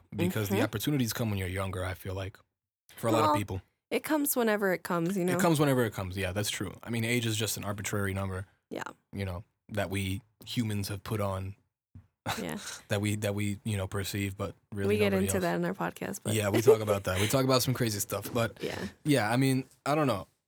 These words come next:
Speaker 1: Opportu-, I, I feel like there's no reason to wait
Speaker 2: Mm-hmm. I-,
Speaker 1: necessarily.
Speaker 2: if it's staring you right in the face and you can, you know, it's, it's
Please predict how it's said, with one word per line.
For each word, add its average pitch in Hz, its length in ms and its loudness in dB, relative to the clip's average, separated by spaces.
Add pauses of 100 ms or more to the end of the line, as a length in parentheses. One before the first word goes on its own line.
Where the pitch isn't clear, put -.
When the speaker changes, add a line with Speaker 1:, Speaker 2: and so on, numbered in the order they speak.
(280)
Speaker 1:
Opportu-, 135 380 0
I, 139 180 0
I 139 40 0
feel 160 160 0
like 139 240 0 (560)
there's 131 200 4
no 135 140 6
reason 120 360 2
to 104 140 -2
wait 98 480 -2 (380)
Speaker 2:
Mm-hmm. 196 340 -4 (420)
I-, - 20 -4
Speaker 1:
necessarily. 196 420 2
Speaker 2:
if 240 140 0
it's 262 180 0
staring 226 320 2
you 208 100 2
right 190 140 2
in 185 120 2
the 190 60 0
face 170 360 0
and 185 120 2
you 170 80 2
can, 185 300 -2 (360)
you 202 80 2
know, 180 100 4
it's, 196 260 0
it's - 260 -4